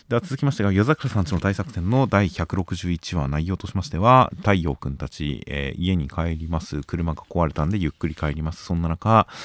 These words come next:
えー、太陽くん、一生懸命明るく振る舞うけれど、いろいろと、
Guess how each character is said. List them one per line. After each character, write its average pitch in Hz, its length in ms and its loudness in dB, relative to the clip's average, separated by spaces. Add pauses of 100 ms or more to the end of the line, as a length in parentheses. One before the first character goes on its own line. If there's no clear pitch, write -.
(340)
え 123 140 4
ー、 - 20 6
太 123 160 -2
陽 98 260 0
く - 220 -8
ん、 76 300 -2
一 92 260 -2
生 113 180 -2
懸 107 140 -2
命 92 140 0
明 95 160 -2
る 92 60 -2
く - 100 -14
振 - 80 -8
る 95 80 0
舞 98 100 2
う 92 60 0
け 92 100 -2
れ 90 80 0
ど、 127 300 2
い 87 80 -2
ろ 85 80 0
い - 20 -2
ろ 82 60 -4
と、 80 340 -4